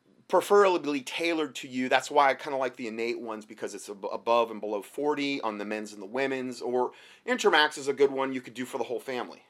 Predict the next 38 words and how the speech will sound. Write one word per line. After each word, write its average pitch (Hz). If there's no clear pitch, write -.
you 95
know. 90
It's -
another 120
one. 90
Um, 113
the 120
gummy 160
line 160
is 151
probably, 185
it's, 147
like, 185
the 190
most 175
economical. 147
It's 127
also 135
the 127
most 120
user-friendly, 120
compliant, 123
but 120
it's, 120
it's 127
not, 135
like, 120
by 123
any 135
stretch, 117
like, 107
the, 104
the, 113
the 123
one 131
with 123
the 120
most 120